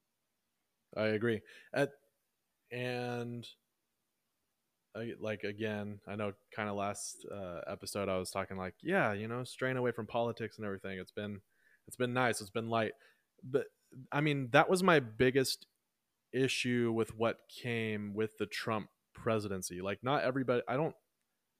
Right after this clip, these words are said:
I definitely don't believe everybody that voted him is racist or anything like that. And they, you know, just wanted what was best for business and corporation and, you know, making them money and everything. But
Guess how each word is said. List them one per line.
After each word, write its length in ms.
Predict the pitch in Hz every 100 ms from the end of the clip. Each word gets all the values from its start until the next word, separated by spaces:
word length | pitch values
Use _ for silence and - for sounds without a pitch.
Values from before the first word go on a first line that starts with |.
| _ -
I 100 | 107
definitely 540 | 101 143 175 160 131
don't 140 | 117 113
believe 280 | 110 113 107
everybody 340 | 107 107 107
that 100 | 101
voted 280 | 98 104 98
him 200 | 104 101
is 140 | 92
racist 680 | 90 98 113 - 110 104 -
or 320 | 92 90 85 -
anything 280 | 123 120 113
like 160 | 98
that. 260 | 110 117 117
And 100 | 98
they, 120 | 98
you 200 | 95 95
know, 220 | 98 92 101
just 180 | 101 -
wanted 200 | 107 101
what 140 | 85
was 120 | 92
best 300 | - 104 -
for 260 | - 87 90 _ _ _ _
business 540 | 101 147 135 139 131 -
and 100 | 104
corporation 800 | 120 117 117 123 123 123 120 113
and, 200 | 92 90
you 80 | 90
know, 200 | 90 92 - _ _ _ 98
making 280 | 110 127
them 160 | 117 107
money 240 | 113 143
and 100 | 143
everything. 500 | 135 139 131 135 135 - _ _ _ _ -
But 680 | 127 156 151 123 110 -